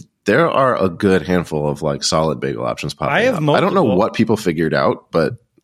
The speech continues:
Speaker 1: they figured it out.
Speaker 2: I have multiple good pizza places that deliver here
Speaker 1: Me too.
Speaker 2: where I live in Highland Park. My favorite, my, is currently Ozzy's a Pizza,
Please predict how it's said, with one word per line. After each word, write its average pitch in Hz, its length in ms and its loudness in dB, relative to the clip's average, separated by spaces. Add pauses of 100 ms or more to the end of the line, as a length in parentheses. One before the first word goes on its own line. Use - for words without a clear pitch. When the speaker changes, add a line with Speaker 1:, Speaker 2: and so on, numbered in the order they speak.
Speaker 1:
they 85 100 0
figured 107 320 0
it 62 80 -4
out. 60 240 -4 (540)
Speaker 2:
I 147 80 2
have 196 80 2
multiple 170 480 2
good 156 200 0
pizza 143 380 0
places 120 720 -2 (120)
that 131 200 0
deliver 123 400 2
here 104 400 -6 (220)
Speaker 1:
Me 139 180 4
too. 135 140 0
Speaker 2:
where 160 140 4
I - 20 0
live 107 160 -4
in 101 60 -6
Highland 107 260 -4
Park. 110 300 -2 (280)
My 143 160 2
favorite, 180 480 2
my, 151 140 4
is 143 260 2
currently 143 720 0
Ozzy's 147 460 0
a 107 40 -6
Pizza, 113 480 -6